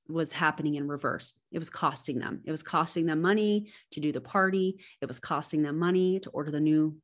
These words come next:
ketones. It was costing them money to go to the event. It was costing them money and time and energy to get on the Zooms that was preventing them from whatever. It was costing them.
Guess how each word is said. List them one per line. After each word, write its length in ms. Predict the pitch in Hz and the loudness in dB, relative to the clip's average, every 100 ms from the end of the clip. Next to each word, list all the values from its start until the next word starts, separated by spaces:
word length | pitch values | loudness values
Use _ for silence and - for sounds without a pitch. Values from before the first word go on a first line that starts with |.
| _ | _
ketones. 580 | - 202 196 180 175 175 | -2 -2 0 0 2 0
It 60 | - | -4
was 120 | - | -8
costing 360 | - 151 - 147 | -4 -4 -2 -2
them 120 | 151 | 0
money 400 | 175 180 175 180 | 2 2 2 0
to 80 | - | -2
go 100 | 143 | -4
to 60 | |
the 140 | 147 151 | -2 0
event. 400 | 180 185 127 - _ - - - | 4 2 0 -8 _ -20 -20 -12
It 60 | 131 | -10
was 120 | 143 | -8
costing 400 | - 156 156 160 | -8 -6 -2 0
them 320 | 147 143 151 _ _ - | 0 -4 -6 _ _ 2
money 640 | 175 175 170 165 170 170 _ | 4 6 4 4 2 -2 _
and 160 | 165 160 | -2 -2
time 440 | - 156 156 156 | 0 0 2 2
and 140 | 151 160 | 2 0
energy 460 | 131 165 160 165 | 2 0 2 0
to 80 | 156 | 0
get 100 | 147 | 0
on 100 | 143 | 0
the 80 | 147 | 0
Zooms 540 | 151 170 170 175 170 - | 2 4 4 2 -2 -6
that 120 | - | -8
was 120 | - | -8
preventing 400 | - 156 160 160 | -6 0 4 4
them 220 | 151 156 | 4 0
from 320 | 156 147 143 - | -2 -4 -4 -4
whatever. 480 | 156 151 - - - _ _ _ - | -2 -2 -4 -8 -14 _ _ _ -4
It 60 | 170 | -4
was 120 | 165 | -2
costing 440 | - 170 165 131 | 2 2 2 -6
them. 260 | 65 - | -6 -8